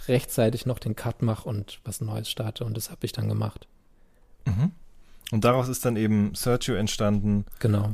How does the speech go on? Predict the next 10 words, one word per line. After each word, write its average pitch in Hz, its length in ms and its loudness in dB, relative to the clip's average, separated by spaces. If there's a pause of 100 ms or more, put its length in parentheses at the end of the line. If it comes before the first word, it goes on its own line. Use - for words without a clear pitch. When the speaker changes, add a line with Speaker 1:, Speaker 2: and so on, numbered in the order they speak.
Speaker 2:
Und, 98 500 2
äh, 90 360 2
der 87 140 0
erste 98 300 0
Auftritt - 680 -4 (580)
im 101 180 0
Rahmen 92 420 2
von 92 200 -4
diesem 90 180 -2
Festival 78 580 -4